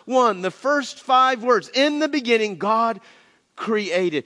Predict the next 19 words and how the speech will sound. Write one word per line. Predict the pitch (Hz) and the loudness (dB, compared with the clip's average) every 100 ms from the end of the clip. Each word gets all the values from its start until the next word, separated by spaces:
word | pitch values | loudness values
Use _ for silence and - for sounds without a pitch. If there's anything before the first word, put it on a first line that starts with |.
| - | -6
Man, | 302 427 | -2 0
that | 311 466 294 | 2 2 0
is | |
such | - 269 269 - | -4 -8 -8 -8
a | 175 156 | -8 -8
positive | - - 202 202 156 139 113 95 | -10 -20 -10 -8 -8 -10 -10 -12
verse, | 107 101 - | -12 -14 -12
isn't | 175 196 240 | -12 -10 -8
it? | 254 - _ _ _ _ _ - | -8 -10 _ _ _ _ _ -6
It, | 262 | -2
it's | 196 165 - | -2 -2 -8
positive, | - 190 254 240 285 285 277 240 | 0 2 2 0 -6 -4 -4 -4
it's | 190 151 - | -4 -4 -8
powerful, | - 180 233 269 277 254 277 277 285 226 | -12 0 2 2 -2 -4 -2 0 2 2
it, | 202 - 220 | 0 -2 -4
it's | 262 240 - | -2 -2 -4
filled | 269 302 277 | -2 0 0
with | 247 233 - | -2 -2 -2
potential. | 220 - - 220 277 - 311 311 320 | -6 -6 -2 -2 -2 -6 0 2 2